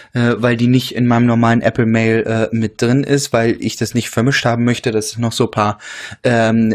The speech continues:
äh, alte Dinge, die ich mal nebenbei gemacht habe, die so langsam auslaufen.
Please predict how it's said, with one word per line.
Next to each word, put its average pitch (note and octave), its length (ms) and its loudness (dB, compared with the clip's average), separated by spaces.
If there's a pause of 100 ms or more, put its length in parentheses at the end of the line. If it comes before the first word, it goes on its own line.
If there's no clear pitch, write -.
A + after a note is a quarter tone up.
äh, A#2 60 2
alte A#2+ 360 0
Dinge, A#2+ 260 2
die A2+ 100 -2
ich A2 80 -4
mal A#2 120 2
nebenbei A2+ 440 2
gemacht A2+ 400 0
habe, A2 220 0
die G#2 260 -2
so G#2+ 180 0
langsam G#2+ 360 -2
auslaufen. A#2+ 800 -2